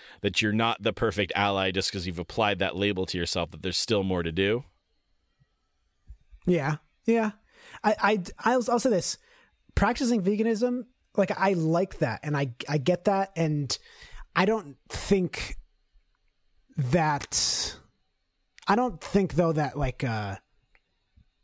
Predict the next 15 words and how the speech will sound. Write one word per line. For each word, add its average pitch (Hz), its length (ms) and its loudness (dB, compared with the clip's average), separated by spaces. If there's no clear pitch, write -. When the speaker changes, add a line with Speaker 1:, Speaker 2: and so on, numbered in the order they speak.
Speaker 2:
that 151 360 2
would 143 140 0
affect 127 520 -4
this 143 220 0
conversation 160 720 0
at 175 100 0
all, 170 160 2
though, 175 160 2
because 139 280 -2
I, 123 180 -2
I 139 120 0
do 127 280 -2
still 127 280 -2
think 120 320 -4
that 113 240 -4